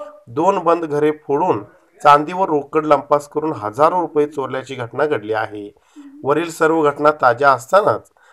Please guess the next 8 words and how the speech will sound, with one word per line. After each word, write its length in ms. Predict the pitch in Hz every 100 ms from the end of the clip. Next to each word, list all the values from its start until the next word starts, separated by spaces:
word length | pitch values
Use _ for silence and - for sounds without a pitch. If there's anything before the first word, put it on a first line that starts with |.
| - -
आज 160 | 151
सकाळी 680 | 151 147 - 180 175 104 104 _ _ _
भर 260 | 113 147 185
दिवसा 520 | 170 165 175 165 165 - -
निप्पाणी 520 | 135 131 - 160 175
शहर 280 | 175 156 147
स्थानकाच्या 640 | 147 147 131 131 139 143
हद-, 300 | 135 120 117